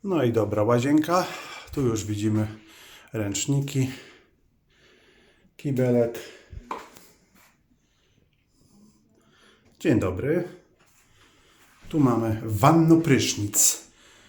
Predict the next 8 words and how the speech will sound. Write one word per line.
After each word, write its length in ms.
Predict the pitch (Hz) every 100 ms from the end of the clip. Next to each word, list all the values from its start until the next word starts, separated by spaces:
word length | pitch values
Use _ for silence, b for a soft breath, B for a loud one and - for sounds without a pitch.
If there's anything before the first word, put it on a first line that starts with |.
| b b _
Tu 120 | -
prysznic, 600 | 101 - 127 - 117 107
tutaj 320 | - 117 110 107
widzę, 400 | 104 - 127 120
że 140 | 117
ogromna 440 | 113 147 135 107
wanna. 380 | 104 104 101 101
Także 540 | - - 143 147 226